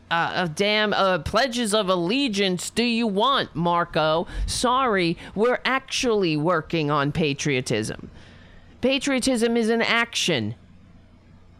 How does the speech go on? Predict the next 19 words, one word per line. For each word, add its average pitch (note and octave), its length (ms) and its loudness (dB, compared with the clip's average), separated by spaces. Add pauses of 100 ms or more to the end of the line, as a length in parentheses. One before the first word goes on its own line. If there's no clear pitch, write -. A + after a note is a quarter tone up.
(2000)
I G#3+ 140 2
know C#4 200 4
you're C4+ 200 2
confused A3 880 0
'cause F3+ 280 0
you A3+ 340 0
think A3 480 0
that F3+ 280 2
being G#3+ 300 2
a F3 60 0
patriot G3 680 0 (240)
is G3 240 0
being E3 560 2 (100)
a, D#3+ 440 2
an G3 200 2
unquestioning G3+ 880 0
lickspittle E3+ 880 0
to F#3 240 2
a E3 220 0